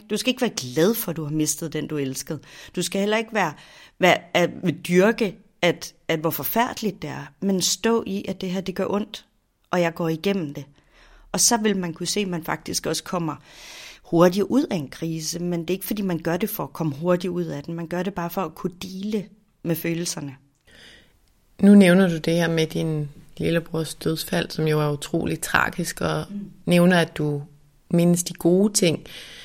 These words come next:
Speaker 2: Er der også et link på den måde mellem taknemmelighed og positiv psykologi?
Speaker 1: Ja, altså,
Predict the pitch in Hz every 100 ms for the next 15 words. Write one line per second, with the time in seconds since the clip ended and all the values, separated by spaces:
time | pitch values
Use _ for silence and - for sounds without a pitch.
0 | - - _ _ _ - 196 175 147 180
1 | 196 - 220 185 180 196 - 180 175 165
2 | 165 165 160 160 165 - 165 170 170 170
3 | - 175 170 - - 156 - 175 196 -
4 | - 185 - 185 170 170 165 180 - -
5 | _ _ _ _ _ _ _ - - -
6 | - _ _ _ _ _ - - 160 -
7 | - 165 147